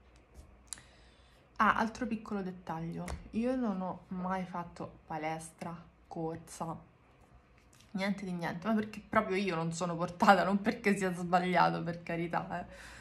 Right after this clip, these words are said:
Cioè, se voi volete fare del movimento, ben venga, <laughs> meglio, ma io non sono proprio portata.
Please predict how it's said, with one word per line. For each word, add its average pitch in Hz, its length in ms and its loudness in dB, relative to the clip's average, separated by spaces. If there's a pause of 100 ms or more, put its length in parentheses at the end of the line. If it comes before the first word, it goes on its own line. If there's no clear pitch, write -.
(320)
Cioè, 170 240 -2
se 165 100 0
voi 185 140 0
volete 190 380 2
fare 190 240 2
del 185 160 0
movimento, 190 880 2
ben 185 480 4
venga, 208 760 8
<laughs> - 60 -20
meglio, 185 720 0 (600)
ma 202 80 0
io 196 160 2
non 190 160 2
sono 185 240 -2
proprio 180 280 -2
portata. - 760 -6